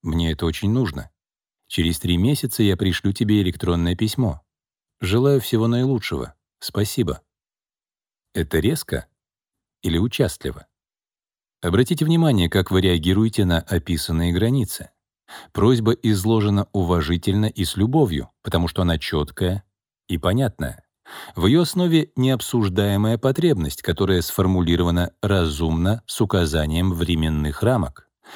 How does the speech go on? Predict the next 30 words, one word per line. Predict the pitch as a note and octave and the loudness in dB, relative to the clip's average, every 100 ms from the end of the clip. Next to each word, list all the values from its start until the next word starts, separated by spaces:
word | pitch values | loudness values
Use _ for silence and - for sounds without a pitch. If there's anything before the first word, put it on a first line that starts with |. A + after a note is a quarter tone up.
| - - | -20 -6
Если | F2+ F2+ F#2 | -2 0 0
вы | F2+ | 0
склонны | - G#2+ G2 F#2 | 0 0 2 2
заботиться | E2 F2+ F2+ F2+ F2 - D#2 | 2 2 2 0 -2 0 -2
о | |
других, | D2 D#2 F#2 C#3 - - - - | 0 -2 0 -2 -4 -20 -12 0
но | G#2+ | 2
не | B2+ C3 | 4 2
цените | - C#3+ A#2 F2+ F2 | 2 2 2 0 0
себя, | D#2 - D2 G#2+ D3 - - _ | -2 -2 0 2 0 -4 -20 _
такого | - F#2 G2 F#2+ | -2 2 2 4
рода | F#2 E2 | 2 2
граница | E2+ F2 A2 C#3 | 2 2 2 2
покажется | A#2+ G#2+ F#2 E2 E2 - | 2 0 0 0 0 0
вам | F#2+ F#2+ | 0 0
слишком | - D#2 - F#2 | -2 -4 0 0
жёсткой. | F#2 C#3 A#2 - D2+ - _ - - - _ | 2 2 0 -6 -8 -8 _ -20 -20 -20 _
Задумайтесь, | G#2+ C3 E3 C3+ D#2 - C#2 - - - - _ | -2 2 4 2 0 -2 -6 -8 -18 -20 -20 _
возможно, | - F#2 B2+ F3+ E3 D#3+ | 0 0 2 2 2 2
вы | D3 | 2
пока | D3 D#3 | 2 4
не | D3+ | 2
готовы | A#2+ A#2 - F3 B2 | 4 2 2 2 2
отстаивать | E2 - F#2+ F2+ E2+ F2 - | 0 -2 0 2 0 -2 -4
истинное | A2+ - - D#2 E2+ | -4 -4 -4 -2 0
«я» | G2 A2 E2+ C2+ _ | 0 0 -2 -6 _
и | - | -4
признавать | E2 F2 E2 F#2 F2+ | -2 0 0 2 0
собственные | - G2+ - - F2 D#2+ | 0 -2 -2 -4 0 0
потребности | D2+ D#2+ D#2+ D2+ F2+ - A2 G#2+ | 0 -2 -2 -2 -2 -2 -2 -2